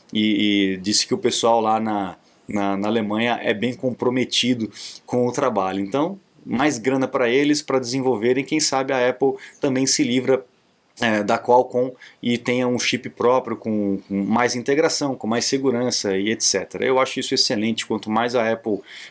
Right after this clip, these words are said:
conseguir fazer as coisas dentro de casa, melhor, né? É isso, pessoal. A gente encerra aqui o doutor Apple News dessa sexta-feira.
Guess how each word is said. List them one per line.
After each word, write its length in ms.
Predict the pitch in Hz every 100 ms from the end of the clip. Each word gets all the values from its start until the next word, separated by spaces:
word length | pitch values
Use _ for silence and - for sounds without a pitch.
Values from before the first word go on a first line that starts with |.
| -
conseguir 400 | 120 - 113 120
fazer 260 | 120 104
as 100 | 104
coisas 220 | - 107 98
dentro 160 | 113
de 80 | 113
casa, 420 | - 107 113 117 - - - - -
melhor, 420 | 123 104 90 85
né? 240 | 113 151 - - - - - - -
É 120 | 196
isso, 160 | 180
pessoal. 480 | - - 123 110 98 -
A 60 | 123
gente 300 | 147 151 151
encerra 380 | - 139 127
aqui 140 | 123 131
o 80 | 117
doutor 360 | 120 120 113
Apple 240 | 113 113 107
News 200 | 110 104
dessa 220 | 113 110
sexta-feira. 720 | - 107 92 - 135 143